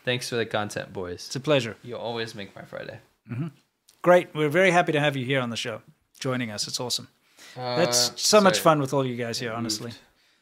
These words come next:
Speaker 1: Where are we here?
Speaker 2: You're on, uh, Phil McCracken. There it is. Second one. Chris Ryder.
Speaker 1: Oh, here we go. "So happy to finally support the show. Thank you guys. This is real journalism comedy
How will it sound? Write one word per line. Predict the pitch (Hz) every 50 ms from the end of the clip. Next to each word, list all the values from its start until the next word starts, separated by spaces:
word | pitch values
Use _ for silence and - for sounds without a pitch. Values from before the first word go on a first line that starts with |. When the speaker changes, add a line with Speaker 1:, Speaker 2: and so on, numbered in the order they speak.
| _ _ _
Speaker 1:
Where | 117 113 110 107
are | 101
we | 98
here? | 101 95 98 101 - _ _ _ _ _ _ _
Speaker 2:
You're | - 202 202 196
on, | 190 190 190 180
uh, | 180 180 180 180 180 180 175 165 151 139 135
Phil | - - 175 170
McCracken. | 160 151 - 170 160 143 - 135
There | 143 151
it | 135 127
is. | 139 135 - - - _
Second | - 165 156 147 165 143
one. | 131 117 107 98 - _
Chris | - - 147 139 -
Ryder. | 127 135 139 135 120 113 107 - -
Speaker 1:
Oh, | 127 120
here | 117 113
we | 104 98
go. | 98 87 - _ _ _ _ _
"So | - - 170
happy | 180 196 196 196
to | 156 143
finally | - 170 156 151 143 131 123
support | - - 120 - - 127 117 - -
the | 104
show. | - - 190 180 147 135 143 143 135 -
Thank | 147 139 135 135
you | 123
guys. | - 120 117 117 113 -
This | 120 113 -
is | 120 110 127
real | 220 277 277 208
journalism | 165 185 165 156 143 139 135 139 131 127
comedy | - 135 123 120 120 117 117 117 -